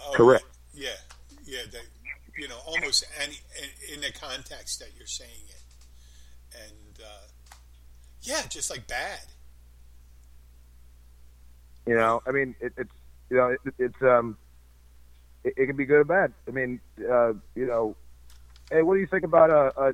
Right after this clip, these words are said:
Speaker 2: Jim Horn?" "I'll forget about it."
Speaker 1: Yep. <laughs>
Speaker 2: You know?
Speaker 1: Well, I,
Speaker 2: <laughs>
Speaker 1: I said the word bad, though. Remember that? When, uh, Michael Jackson used the whole, did a whole song, "I'm bad."
Speaker 2: Right.
Speaker 1: Yeah, he, he didn't mean
Speaker 2: Right.
Speaker 1: he was
Speaker 2: Yeah,
Speaker 1: a hor-,
Speaker 2: yeah.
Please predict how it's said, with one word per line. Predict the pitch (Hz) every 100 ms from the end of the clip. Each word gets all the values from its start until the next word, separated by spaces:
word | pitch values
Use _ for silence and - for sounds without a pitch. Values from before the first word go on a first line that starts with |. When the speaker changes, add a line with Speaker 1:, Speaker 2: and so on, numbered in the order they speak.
| 113
Speaker 2:
Jim | 143 143
Horn?" | 151 135 95
"I'll | 104 98
forget | - 95
about | 80 82 85
it." | - - - - - -
Speaker 1:
Yep. | - 147 - - - -
<laughs> | - - -
Speaker 2:
You | 147
know? | 139 139 - - - - - -
Speaker 1:
Well, | 214
I, | 185 175 208
Speaker 2:
<laughs> | 160 170
Speaker 1:
I | 156
said | 156 214 190
the | 180
word | 175 156
bad, | 151 165 208
though. | 151 131 - -
Remember | 151 151 160 175
that? | 170 202 -
When, | 147 131
uh, | 120 113 - - - - 131
Michael | 139 147
Jackson | 123 139 160 147
used | 127 107
the | 117
whole, | 127 127 -
did | 127
a |
whole | 120 127
song, | - 165 95
"I'm | 101
bad." | 113 170 - - - - - - - - - - - - - - - - - - - - - - - - - - - - - - -
Speaker 2:
Right. | 104 151 127 - - - - -
Speaker 1:
Yeah, | 185 226
he, | 202 254
he | - 180
didn't | 320 -
mean | 131
Speaker 2:
Right. | 101
Speaker 1:
he | 131
was | 135
Speaker 2:
Yeah, | 143
Speaker 1:
a |
hor-, | 104
Speaker 2:
yeah. | 104